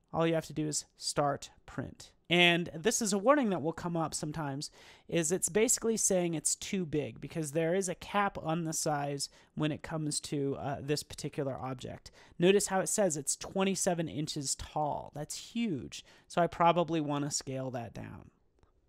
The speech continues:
Let's make this two inches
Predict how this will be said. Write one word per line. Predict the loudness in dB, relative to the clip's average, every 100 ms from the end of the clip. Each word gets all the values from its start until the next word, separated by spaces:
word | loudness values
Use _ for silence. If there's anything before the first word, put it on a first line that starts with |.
| _ _ _ _ _ _ _ _ _ _ _ _ _ _ _ _ -14
Let's | -6
make | -4 -4
this | -6 -8 -8 -14 -16 _ _ _
two | -4 0 0
inches | 0 -8 -12 -10 -12 -14